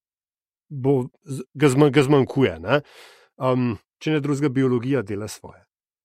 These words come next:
Kje se žurnal, eh, vidite v, vsebinsko v, ne vem, prihodnjih dveh, treh letih?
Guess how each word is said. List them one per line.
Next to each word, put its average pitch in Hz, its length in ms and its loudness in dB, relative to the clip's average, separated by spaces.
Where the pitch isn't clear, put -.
Kje 226 440 2
se - 380 2
žurnal, 175 640 4
eh, 139 640 -4
vidite 165 800 0
v, 135 600 0
vsebinsko 147 680 2
v, 120 140 0
ne 117 100 0
vem, 104 180 0
prihodnjih 120 520 -2
dveh, 120 300 -4
treh 120 240 -8
letih? - 280 -14